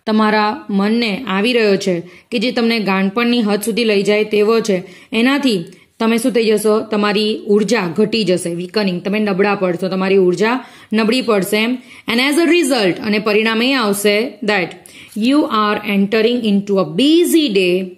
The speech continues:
with only half of your normal energy. કે તમારી જે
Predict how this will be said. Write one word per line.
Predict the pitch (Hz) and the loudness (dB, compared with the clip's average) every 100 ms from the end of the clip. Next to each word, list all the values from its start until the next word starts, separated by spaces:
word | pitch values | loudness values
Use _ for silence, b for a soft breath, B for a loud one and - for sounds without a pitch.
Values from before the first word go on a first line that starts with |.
| _ _ _ B B B 202 | _ _ _ B B B -2
with | 233 240 226 | -2 -2 0
only | 226 240 | 0 2
half | 247 285 220 196 190 214 | 2 2 2 0 0 0
of | 220 220 208 | 0 0 0
your | 196 196 202 B B - 196 | 2 2 -2 B B -4 0
normal | 196 190 214 220 214 214 185 | 2 2 0 0 0 -2 -4
energy. | 180 175 156 165 165 175 - _ b b - | -4 -6 -8 -12 -12 -14 -20 _ b b -8
કે | |
તમારી | 208 208 208 226 247 | -4 -2 0 0 0
જે | 202 247 247 247 - | -2 0 0 -2 -8